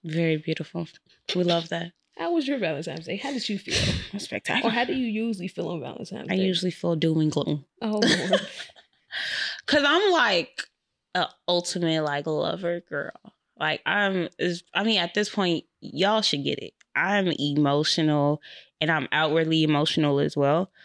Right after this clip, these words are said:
Speaker 1: Um, I've always been that way. I feel like for a certain t-, amount of time, I tried to suppress my emotions about how emotional I am, but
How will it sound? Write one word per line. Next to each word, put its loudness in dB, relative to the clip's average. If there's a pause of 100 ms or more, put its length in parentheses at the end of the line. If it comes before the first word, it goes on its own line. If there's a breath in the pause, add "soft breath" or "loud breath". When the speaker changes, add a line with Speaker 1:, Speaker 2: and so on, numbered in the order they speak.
(360 loud breath)
Speaker 1:
Um, 2
I've 0
always 2
been 2
that 2
way. 4
I 0
feel 0
like 0
for 2
a -4
certain 0
t-, -6
amount 0
of -2
time, -2
I -2
tried -4
to -8
suppress -2
my 2
emotions 2
about 0
how 0
emotional 2
I 0
am, 0
but 0